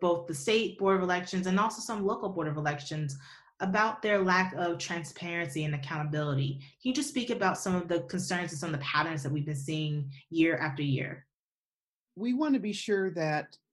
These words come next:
Speaker 2: these elections, bo-, the elections boards understand that they're working for the people of Maryland. I think that's what's primary for,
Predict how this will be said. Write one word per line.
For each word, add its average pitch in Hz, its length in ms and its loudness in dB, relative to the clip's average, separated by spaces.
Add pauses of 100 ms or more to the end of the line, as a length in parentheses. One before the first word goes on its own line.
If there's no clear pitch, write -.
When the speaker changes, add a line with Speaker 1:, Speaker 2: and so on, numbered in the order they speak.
(240)
Speaker 2:
these 190 200 0
elections, 220 560 0
bo-, 180 360 -2
the 180 140 0
elections 202 760 -2
boards 147 640 0
understand 190 800 0
that 160 100 -4
they're 285 160 0
working 262 320 0
for 220 120 0
the 160 100 -4
people 196 420 -4
of 143 100 -4
Maryland. 131 580 -4
I 147 160 0
think 220 440 -2
that's 196 580 -2
what's - 560 -4 (340)
primary 185 680 2
for, 151 380 -2